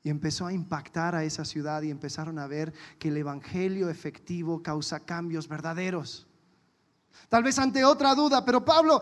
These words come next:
¿qué si todos me rechazan? Pablo, esta ciudad, está, la sociedad, está todo entregado a esto. Pablo, yo me voy a hacer un montón de enemigos. <laughs> Todos me van a rechazar, ya las comidas de los domingos con la familia ya no van a suceder.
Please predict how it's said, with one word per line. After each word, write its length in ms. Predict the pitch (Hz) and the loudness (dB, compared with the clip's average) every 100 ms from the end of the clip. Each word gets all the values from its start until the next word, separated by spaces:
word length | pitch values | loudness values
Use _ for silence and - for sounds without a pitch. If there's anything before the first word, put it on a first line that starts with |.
| - | 2
¿qué 140 | - 330 | 2 4
si 140 | 330 | 4
todos 200 | 277 349 | 6 6
me 140 | 320 339 | 6 4
rechazan? 800 | 320 - 359 349 381 302 254 - _ _ _ _ _ _ _ - | 2 2 2 6 4 4 -2 -14 _ _ _ _ _ _ _ -4
Pablo, 320 | - 349 370 339 | 2 4 4 4
esta 220 | 349 320 | 2 0
ciudad, 340 | 277 320 359 | 6 8 8
está, 240 | 339 349 294 | 8 2 0
la 140 | 285 | 0
sociedad, 640 | 302 302 302 320 359 370 | 0 0 4 6 8 6
está 240 | 294 - 262 | 2 -2 0
todo 160 | 359 | 4
entregado 480 | 359 320 311 339 330 | 4 4 4 6 6
a 80 | 349 | 6
esto. 500 | 427 - 320 190 143 | 2 0 0 0 -2
Pablo, 400 | 320 370 311 220 | 0 4 4 2
yo 120 | 247 | 0
me 80 | 311 | 2
voy 160 | 330 349 | 2 2
a 60 | |
hacer 220 | 330 302 349 | 2 2 2
un 100 | 330 | 2
montón 220 | 330 320 | 0 0
de 100 | 330 | 0
enemigos. 640 | 294 294 349 349 269 - - - - | 0 0 2 2 2 -2 -14 -16 -14
<laughs> 1500 | - 226 - _ - _ _ _ _ _ _ _ _ _ _ | -14 -16 -20 _ -20 _ _ _ _ _ _ _ _ _ _
Todos 160 | 349 403 | 2 4
me 80 | |
van 160 | 330 330 | 4 4
a 60 | 302 | 2
rechazar, 500 | 294 302 269 320 311 | 0 -2 -2 -2 0
ya 140 | 320 | 0
las 120 | 311 | 0
comidas 380 | 285 277 320 294 | 0 0 2 0
de 60 | 269 | 0
los 120 | 226 | -2
domingos 360 | 240 269 302 320 | 0 0 0 0
con 120 | 240 | -2
la 100 | 226 | -2
familia 360 | 233 262 302 | -2 -2 -2
ya 160 | 285 302 | -2 -2
no 120 | 311 | -4
van 140 | 302 311 | -4 -6
a 60 | |
suceder. 560 | 269 269 285 311 311 | -6 -10 -8 -6 -6